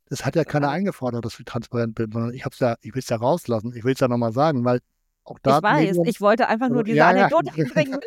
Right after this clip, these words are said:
Speaker 2: Punkt. <laughs> Ich hab dir nicht, also, ich hab dir schon zugehört, aber ich hab gedacht, das ist jetzt nicht so wichtig, ich wollte jetzt gerne machen.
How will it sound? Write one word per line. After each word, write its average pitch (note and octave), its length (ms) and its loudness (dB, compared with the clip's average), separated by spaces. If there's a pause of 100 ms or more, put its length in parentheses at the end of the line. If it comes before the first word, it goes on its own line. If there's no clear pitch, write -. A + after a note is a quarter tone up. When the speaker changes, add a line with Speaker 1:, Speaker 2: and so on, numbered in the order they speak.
(140)
Speaker 2:
Punkt. C#4 400 0 (160)
<laughs> D4+ 1300 -2
Ich - 500 -12
hab A#3+ 200 0
dir C4+ 140 -2
nicht, B3+ 380 -4
also, A3+ 240 0 (280)
ich - 160 -6
hab - 140 -6
dir F#4 100 2
schon C4 200 -2
zugehört, A3 500 -2
aber G3+ 160 0
ich G3+ 140 -2
hab A3 100 -2
gedacht, G#3+ 160 2
das F#3 80 -6
ist - 40 -8
jetzt A3 160 -4
nicht A3 120 -4
so F#3 140 -2
wichtig, G#3 240 -2
ich F#3 100 -12
wollte G3 220 2
jetzt F#3+ 100 -6
gerne A3+ 220 0
machen. C4+ 400 0